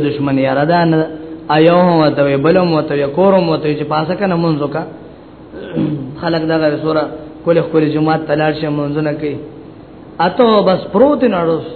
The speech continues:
<coughs> هلکه نه ځه مونځ وکړه، په مینت ورته ووایي. نو هغه راشي، بار وګرځېد، وګرځېد، چکر ولګېږي. <coughs> هسې مخ لاس وکړي. <coughs> او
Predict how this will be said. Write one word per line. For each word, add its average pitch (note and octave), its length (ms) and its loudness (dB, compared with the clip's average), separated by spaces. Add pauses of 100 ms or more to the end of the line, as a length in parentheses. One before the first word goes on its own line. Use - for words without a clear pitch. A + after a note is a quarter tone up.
(560)
<coughs> D3+ 520 -6
هلکه G3 280 2
نه E3 100 2
ځه F#3 80 4
مونځ G3 260 6
وکړه، A#3 240 4 (400)
په F3+ 100 -2
مینت A#3+ 340 4
ورته G3 300 2
ووایي. D#3 280 2 (720)
نو D#3+ 100 -6
هغه F3 240 2
راشي، G3 280 2
بار F#3 260 2
وګرځېد، F3+ 360 0
وګرځېد، E3 460 2
چکر D#3 260 -2
ولګېږي. D#3 440 0 (680)
<coughs> - 600 -2
هسې E3 180 2
مخ E3 220 2
لاس D#3 220 2
وکړي. D#3 320 -6 (680)
<coughs> D3 600 -8
او D#3 100 2